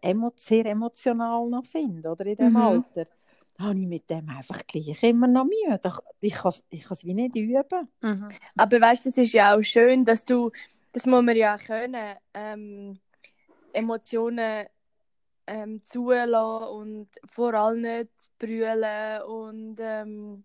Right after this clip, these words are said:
Speaker 2: ja, dass sie es auch merken. Ich meine, das ist ja auch, dann merken sie ja, dass sie dir wichtig gewesen sind und das ist ja schön für die Kinder.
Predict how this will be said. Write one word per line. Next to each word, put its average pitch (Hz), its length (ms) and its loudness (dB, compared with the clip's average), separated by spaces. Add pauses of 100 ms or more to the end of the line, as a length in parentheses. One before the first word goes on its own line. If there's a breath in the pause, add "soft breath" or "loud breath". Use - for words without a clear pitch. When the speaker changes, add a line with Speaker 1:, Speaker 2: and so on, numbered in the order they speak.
Speaker 2:
ja, 214 220 -4
dass 233 200 -8
sie 226 100 -10
es - 80 -10
auch 214 80 -4
merken. 220 640 -6
Ich 214 100 -16
meine, 208 200 -10
das 214 120 -12
ist - 60 -16
ja 202 260 -4
auch, 202 140 -10 (760)
dann 214 120 -8
merken 220 320 -8
sie 220 100 -8
ja, 214 60 -6
dass 208 220 -16
sie 226 120 -10
dir 208 240 -4
wichtig 254 360 -6
gewesen 254 240 -8
sind 233 200 -4
und 202 120 -10
das 202 80 -6
ist 202 80 -12
ja 202 140 -4
schön 196 340 -8
für - 120 -20
die - 100 -20
Kinder. 226 420 -4